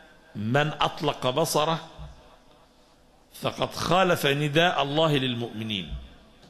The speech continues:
ثم هو يضع نفسه على خطر آخر، أن يقع في كبيرة من أكبر الكبائر، وهي الزنا والعياذ بالله.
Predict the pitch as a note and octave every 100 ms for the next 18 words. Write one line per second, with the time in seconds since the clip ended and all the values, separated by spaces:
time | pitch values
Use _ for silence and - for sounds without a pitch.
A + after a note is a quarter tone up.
0 | - _ _ _ - - - - - G#3+
1 | B3+ B3+ C4 A3+ - D#3+ F#3+ F#3 A3 G#3
2 | F#3+ D#3 F3 E3 - G#3+ G#3+ G#3+ G3 -
3 | - - - - - - A#2+ C#3 C3+ E3
4 | - D3+ C3+ C#3 C#3+ A#2+ G2+ F#2 - -
5 | - - - - - _ - _ _ _
6 | _ _ _ A#2+ B2 C3+ E3+ C3+ G#2+ A2+
7 | - C3 - B2+ C#3 C#3 B2 A#2+ A#2 B2+
8 | A2+ A2 G#2 G2+ G#2+ A#2+ C#3+ C#3+ C#3 C3+
9 | - - - - - - - G#2 A#2 G#2
10 | A#2+ C3 G#2 F2+ E2+ G2 F#2+ E2 D#2+ D#2+